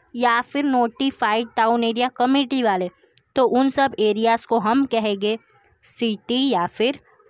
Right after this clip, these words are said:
टाउन। अब देखिए सेकंड वाला डेफिनेशन।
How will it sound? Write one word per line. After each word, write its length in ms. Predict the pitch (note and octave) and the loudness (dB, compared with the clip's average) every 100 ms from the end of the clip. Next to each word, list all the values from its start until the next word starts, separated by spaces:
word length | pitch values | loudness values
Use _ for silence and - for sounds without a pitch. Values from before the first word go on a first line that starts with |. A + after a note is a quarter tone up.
| - | -4
टाउन। 340 | C4+ G#3+ E3+ E3 _ _ | 0 0 -2 -6 _ _
अब 160 | A3+ B3 | -2 0
देखिए 400 | C4 D4 - D4 | 0 -2 0 -2
सेकंड 500 | D4+ B3+ A3 B3 B3+ | 0 -2 0 -2 0
वाला 220 | A#3+ A#3+ | 0 0
डेफिनेशन। 760 | A#3 G3+ G3 A3+ G#3 F3+ E3+ | -2 -2 -2 -4 -6 -6 -8